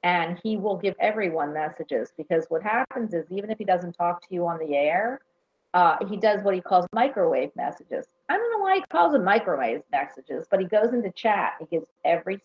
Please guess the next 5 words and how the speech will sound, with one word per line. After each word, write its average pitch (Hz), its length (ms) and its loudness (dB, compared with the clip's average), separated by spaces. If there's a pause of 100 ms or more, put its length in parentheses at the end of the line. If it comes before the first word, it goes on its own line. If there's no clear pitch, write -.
single 175 340 0
one 170 240 -4
of 147 100 -8 (100)
you 117 180 -16 (500)
messages. - 600 -10